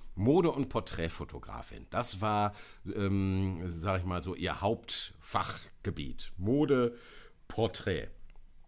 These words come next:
Und, ähm, schon neunzehnhundertsiebenundzwanzig erste Ausstellung,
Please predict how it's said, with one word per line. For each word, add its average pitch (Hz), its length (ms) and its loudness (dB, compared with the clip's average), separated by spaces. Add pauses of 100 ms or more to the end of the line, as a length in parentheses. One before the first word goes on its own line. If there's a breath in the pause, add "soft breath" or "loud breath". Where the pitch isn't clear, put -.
(280)
Und, 127 460 4
ähm, 113 400 6
schon 135 200 4
neunzehnhundertsiebenundzwanzig 123 1000 2
erste 92 360 -2
Ausstellung, 156 800 -2